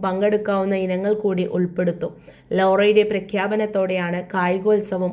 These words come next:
കൊടിയിറങ്ങിയത്. ഇവിടെ കായികോത്സവം അവസാനിച്ചു എന്നതിനു പകരം കൊടിയിറങ്ങി എന്നാണ് കഥയിൽ പറഞ്ഞത്.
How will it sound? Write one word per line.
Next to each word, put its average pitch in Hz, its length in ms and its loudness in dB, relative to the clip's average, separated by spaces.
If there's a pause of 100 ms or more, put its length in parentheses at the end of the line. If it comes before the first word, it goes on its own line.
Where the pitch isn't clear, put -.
(120)
കൊടിയിറങ്ങിയത്. 175 840 0 (1000)
ഇവിടെ 269 360 4 (400)
കായികോത്സവം 302 880 2
അവസാനിച്ചു 233 680 0
എന്നതിനു 208 380 0
പകരം 190 400 -2 (180)
കൊടിയിറങ്ങി 233 760 2 (100)
എന്നാണ് 190 400 -2
കഥയിൽ 190 500 0
പറഞ്ഞത്. 175 480 -2